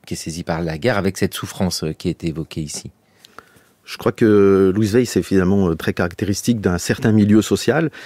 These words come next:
Speaker 2: puisque, euh, ce sont surtout les, les, les, les femmes de bonne famille qui se sont, euh, investies, euh, euh, dans, dans le, comme, comme infirmières. Euh, euh, ce sont, c'est, il y a des associations, euh,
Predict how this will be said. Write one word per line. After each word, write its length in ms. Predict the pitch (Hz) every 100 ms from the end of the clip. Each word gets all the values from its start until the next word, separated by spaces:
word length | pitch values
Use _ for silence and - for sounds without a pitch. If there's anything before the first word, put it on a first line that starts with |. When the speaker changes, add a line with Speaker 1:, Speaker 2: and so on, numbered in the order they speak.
| - -
Speaker 2:
puisque, 360 | - 95 - 113
euh, 1200 | 104 95 90 87 85 85 82 78 76 71 67 62
ce 220 | - 85
sont 140 | -
surtout 280 | 117 - -
les, 220 | 147 101
les, 160 | 95 95
les, 160 | 101 95
les 80 |
femmes 200 | 98 143
de 80 | 113
bonne 180 | 92 135
famille 360 | - 123 123 120
qui 140 | 98
se 160 | - 90
sont, 280 | 104 95
euh, 120 | 87 82
investies, 600 | 107 95 98 - - 113
euh, 120 | 95 82 - - - -
euh, 460 | 82 80 78 80
dans, 260 | 85 92 85
dans 220 | 82 87
le, 180 | 82 80
comme, 160 | - 90
comme 220 | 110 95
infirmières. 680 | 98 107 87 87 120 123 -
Euh, 380 | 87 78 78 80 - - -
euh, 540 | - 69 67 64 57 58
ce 140 | -
sont, 180 | - 92
c'est, 160 | - 65
il 160 | 65
y 20 | 78
a 60 |
des 160 | 82 80
associations, 800 | 82 104 - 85 - 110 127 92
euh, 220 | 80